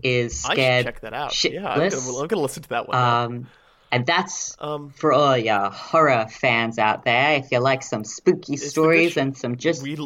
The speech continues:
Speaker 2: we're part of a good
Speaker 1: people
Speaker 2: network.
Speaker 1: discussing scary things in a really lighthearted manner,
Speaker 2: Um,
Speaker 1: I can recommend that one.
Speaker 2: and
Speaker 1: Yeah, it's a
Speaker 2: you
Speaker 1: good
Speaker 2: can
Speaker 1: one.
Speaker 2: all join us next
Speaker 1: Yeah,
Speaker 2: week,
Speaker 1: yeah, yeah, yeah, yeah, yeah,
Speaker 2: where
Speaker 1: yeah.
Speaker 2: we will be
Speaker 1: And there's
Speaker 2: reviewing.
Speaker 1: tons of more on there. There's, like,
Speaker 2: Excuse
Speaker 1: a
Speaker 2: my pronunciation on
Speaker 1: bajillion
Speaker 2: this.
Speaker 1: cajillion.
Speaker 2: Luo Tianyi.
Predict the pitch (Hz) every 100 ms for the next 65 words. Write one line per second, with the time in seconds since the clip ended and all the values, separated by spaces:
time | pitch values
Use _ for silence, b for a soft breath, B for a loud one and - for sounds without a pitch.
0 | 131 127 147 - 143 151 143 156 208 175
1 | 196 156 156 - 180 - 151 - - 190
2 | 175 160 135 170 165 165 147 151 185 151
3 | 135 147 139 139 135 135 143 185 160 135
4 | 151 160 156 156 151 147 165 123 107 127
5 | 139 135 131 - _ 113 104 104 107 113
6 | - 117 101 175 147 135 135 156 143 135
7 | 143 170 - 165 151 156 156 147 143 147
8 | 143 139 143 135 151 - 254 247 160 127
9 | - 294 262 269 247 247 247 233 117 123
10 | 151 - 190 180 139 - 143 - 170 196
11 | 190 202 185 190 190 175 196 156 50 117
12 | 123 139 185 214 - - 170 151 147 127
13 | -